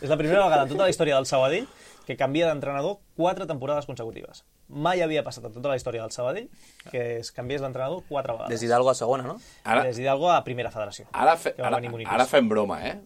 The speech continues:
Speaker 3: Fem broma.
Speaker 1: És, és a dir, Hidalgo a segona va ser l'últim
Speaker 2: L'últim
Speaker 1: any
Speaker 2: que va complet,
Speaker 1: sense, sí,
Speaker 2: una
Speaker 1: sí.
Speaker 2: complet.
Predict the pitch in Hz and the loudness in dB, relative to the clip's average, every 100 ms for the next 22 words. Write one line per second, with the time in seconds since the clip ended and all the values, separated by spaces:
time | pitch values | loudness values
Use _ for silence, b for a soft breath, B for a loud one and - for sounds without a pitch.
0 | - 87 85 80 76 78 _ 110 127 147 | -10 -8 -8 -8 -10 -18 _ -12 -4 -2
1 | 143 156 156 127 139 143 147 156 147 170 | 0 2 0 0 -2 0 2 0 0 -2
2 | 160 139 135 156 165 165 160 160 156 160 | -2 -4 -2 2 6 6 6 4 4 6
3 | 143 127 117 127 123 120 123 117 117 | 6 6 4 2 0 0 -2 -2 -2